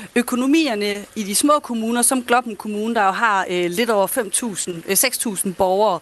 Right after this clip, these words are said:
øh, f-, til at få den løbe rundt, og hvordan fungerer det med helse? Der er langt til nærmeste sygehus. Det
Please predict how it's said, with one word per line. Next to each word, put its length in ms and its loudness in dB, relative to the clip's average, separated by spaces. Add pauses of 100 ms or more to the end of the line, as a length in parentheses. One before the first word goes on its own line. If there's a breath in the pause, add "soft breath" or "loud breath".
(380 loud breath)
øh, 320 2
f-, 440 0
til 140 2
at 100 2
få 120 -2
den 320 0
løbe 240 0
rundt, 500 -2
og 180 0
hvordan 280 -2
fungerer 380 -2
det 100 -4
med 100 0
helse? 440 0
Der 140 0
er 260 0 (300 loud breath)
langt 380 -2
til 160 -4
nærmeste 440 0
sygehus. 560 -2
Det 260 0